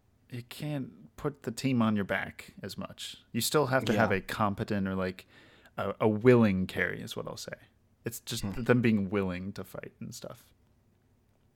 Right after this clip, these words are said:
Speaker 1: And so that was for, I, I don't know, I think when you were trying hard and, like, you're in the competitive spirit, like, I guess I was, you know, years ago. I think it, I,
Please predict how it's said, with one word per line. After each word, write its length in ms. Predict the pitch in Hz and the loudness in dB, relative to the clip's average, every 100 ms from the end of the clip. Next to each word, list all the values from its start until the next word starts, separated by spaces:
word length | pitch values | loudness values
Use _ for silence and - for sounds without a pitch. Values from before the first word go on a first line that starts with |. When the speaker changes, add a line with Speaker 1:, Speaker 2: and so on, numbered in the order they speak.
| - - - - - _ - | -20 -18 -18 -20 -20 _ -4
Speaker 1:
And 120 | 110 | 0
so 120 | 127 | 4
that 120 | 127 | 6
was 120 | 127 | 4
for, 280 | 117 - 127 | 0 0 0
I, 100 | 127 131 127 | 0 -8 -6
I 40 | |
don't 100 | 135 | -4
know, 60 | 110 | -2
I 120 | 98 | -4
think 260 | 95 147 131 | -6 -6 -2
when 100 | 127 | 2
you 120 | 110 | 2
were 140 | 104 | 2
trying 360 | 95 - 110 110 | -2 0 2 2
hard 340 | 101 104 98 | 2 4 4
and, 160 | 98 95 | 4 0
like, 180 | 98 - | -4 -4
you're 100 | 101 | -4
in 60 | |
the 80 | 95 | -4
competitive 580 | 95 98 - 110 104 98 | -6 -8 -2 0 0 -2
spirit, 380 | - - 98 101 | -6 -2 -2 -2
like, 180 | 110 101 | -4 -4
I 60 | |
guess 280 | 98 113 104 | -2 -2 0
I 80 | 101 | -2
was, 600 | 92 95 90 90 98 - | -2 -2 -2 -4 -8 -10
you 80 | - | -8
know, 240 | 90 95 98 _ _ _ _ | -8 -8 -12 _ _ _ _
years 240 | - 95 - | -8 -8 -8
ago. 300 | - - - _ - - _ _ _ _ _ _ _ _ 117 | -10 -10 -12 _ -20 -20 _ _ _ _ _ _ _ _ -10
I 60 | |
think 240 | - 151 139 | -2 -2 -2
it, 140 | - - | -8 -10
I, 180 | 110 | -10